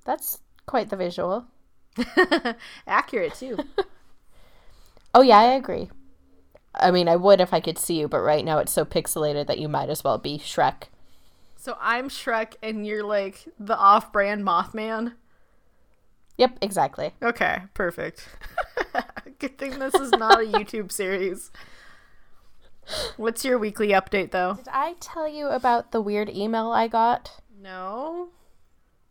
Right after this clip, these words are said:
Speaker 1: So I have a very generic name, and by extension, I have a very generic email address,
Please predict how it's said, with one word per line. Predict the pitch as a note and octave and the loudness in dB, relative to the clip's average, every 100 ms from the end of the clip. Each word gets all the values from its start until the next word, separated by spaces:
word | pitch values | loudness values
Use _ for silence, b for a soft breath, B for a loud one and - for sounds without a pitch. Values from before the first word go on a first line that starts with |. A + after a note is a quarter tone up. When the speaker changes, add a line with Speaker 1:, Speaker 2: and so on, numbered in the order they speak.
| _ - b b b b b b b b b | _ -20 b b b b b b b b b
Speaker 1:
So | - - A3 G#3 - | -6 2 4 4 6
I | A3+ C4+ | 6 6
have | C4+ C#4 B3+ | 4 2 2
a | A3 G3 | 0 -4
very | F#3+ F3+ F3 F3+ F3 | -2 0 0 0 -4
generic | - F3 D3+ D3+ D#3 - - - | -6 -4 -2 0 0 -2 -12 -10
name, | F3+ D#3+ F3 A3+ B3+ C4+ - _ _ - | -4 -4 -4 -4 -8 -10 -18 _ _ -4
and | E3+ D#3+ D#3 - _ - | -2 -2 -6 -10 _ 0
by | D#3+ | 2
extension, | D3 - - D3 D3+ F3 | 2 -2 -4 -4 -4 -4
I | D3+ | -2
have | F3 F#3+ | -2 -4
a | G3+ | -4
very | G3 G#3 A3 A#3 | 0 0 0 -4
generic | - A#3 B3 C4 - | -6 -4 -4 -4 -6
email | F4 E4 F#3 D3+ | -8 -2 0 -2
address, | - - F#3 - | -4 -6 -6 -8